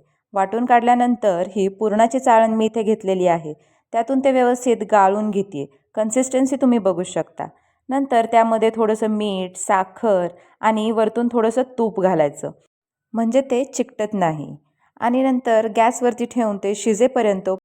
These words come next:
चमच्याने हलवत राहायचं, कंटिन्यू हलवत राहायचं, म्हणजे ते चिकटणार नाही. नंतर थोडा वेळ ते झाकण ठेवून त्याच्यावरती त्याला शिजू द्यायचं. आता बघा, हा गोळा असा घट्ट झालेला आहे. घट्ट झाला, पूर्ण वाफ त्याला आली की तो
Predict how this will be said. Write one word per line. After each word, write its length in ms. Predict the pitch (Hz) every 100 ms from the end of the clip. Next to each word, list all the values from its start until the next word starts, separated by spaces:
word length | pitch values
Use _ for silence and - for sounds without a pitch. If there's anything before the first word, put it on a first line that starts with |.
| _ _
चमच्याने 500 | 233 214 208 226 202 247
हलवत 380 | 240 202 202 202
राहायचं, 400 | 185 165 156 -
कंटिन्यू 440 | - 202 208 226 254
हलवत 340 | 247 196 196
राहायचं, 460 | 185 165 147 - 147 - _ _ 208
म्हणजे 160 | 220
ते 120 | 262
चिकटणार 540 | 277 247 220 208 196 180
नाही. 300 | 170 156 156 _ _ _
नंतर 360 | 247 262 262 233 233
थोडा 240 | 226 233
वेळ 200 | 226 208 202
ते 100 | 208
झाकण 520 | 185 220 196 - 220
ठेवून 260 | 226 233 220
त्याच्यावरती 560 | 214 208 202 196 185
त्याला 220 | 175 190 208
शिजू 260 | 214 190
द्यायचं. 380 | 175 151 131 - 143 _ _ _
आता 180 | 226 269
बघा, 300 | 254 202 208
हा 140 | 240
गोळा 280 | 226 220 220
असा 180 | 220 233
घट्ट 320 | 226 220 -
झालेला 400 | 220 214 190 185
आहे. 320 | 185 180 156 151 _ _ _
घट्ट 260 | 220 233 262
झाला, 380 | 269 277 226 202
पूर्ण 340 | 220 226 233
वाफ 260 | 220 202 226
त्याला 180 | 240 233
आली 360 | 233 247 214 185
की 140 | 180 202
तो 360 | - 190 190